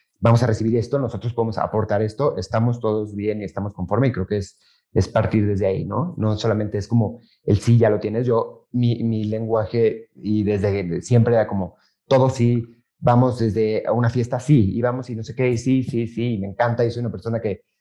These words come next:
soy, me gusta la vida, y me gusta la gente, y siempre estaba ahí. Y llegó un momento cuando empecé a perder un poco el control, y empecé a sentirme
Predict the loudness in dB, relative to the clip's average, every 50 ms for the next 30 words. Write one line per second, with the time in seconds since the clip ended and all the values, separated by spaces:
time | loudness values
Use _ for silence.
0 | _ _ -16 -4 0 2 2 2 2 0 0 0 0 -2 -4 -4 -6 -2 0 2
1 | 2 2 2 2 2 2 2 0 0 -2 -2 -4 -4 -6 -4 -2 -2 -2 0 -2
2 | -4 -4 -4 -6 -8 -4 -2 -2 -2 -2 -2 -2 -2 0 0 0 0 -4 -4 0
3 | 0 2 2 2 0 -2 -2 -6 -4 -2 -2 0 0 0 0 -2 -6 _ _ _
4 | _ _ _ _ _ 2 4 6 6 6 4 2 -2 -4 -4 -6 -6 -6 -6 -8
5 | -4 -4 -6 -6 -6 -6 -6 -4 -4 -4 -2 -2 -2 0 0 0 0 0 -2 -2
6 | -4 -4 -4 -6 -6 -6 -10 -4 -2 0 0 0 -2 -4 -6 -4 -4 -4 -2 -4
7 | -6 -6 0 0 0 0 2 -2 -2 0 0 -2 -2 -2 -6 -8 -12 -14